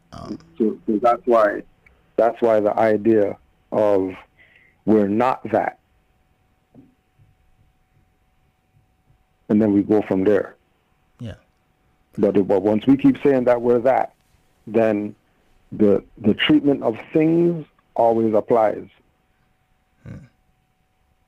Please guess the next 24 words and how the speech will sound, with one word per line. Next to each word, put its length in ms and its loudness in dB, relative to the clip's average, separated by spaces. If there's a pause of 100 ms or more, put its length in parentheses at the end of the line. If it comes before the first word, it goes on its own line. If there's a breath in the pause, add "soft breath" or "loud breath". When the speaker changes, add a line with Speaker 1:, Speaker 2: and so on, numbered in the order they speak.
(140)
Speaker 2:
And 180 0
then 140 0
our 220 0
def-, 440 -8 (520 loud breath)
our 100 2
defense 480 -4 (100)
of, 380 -2 (1500)
um, 580 -2 (920)
our 140 2
defense 460 -2
of 340 0 (1500)
those 400 0
people 380 2
are 160 2
doing 400 -2
something 400 -4
to 160 -2
us 240 0 (680)
because 340 -2
of 140 -10
the 100 -8
color 300 -2
of 140 -2
our 180 0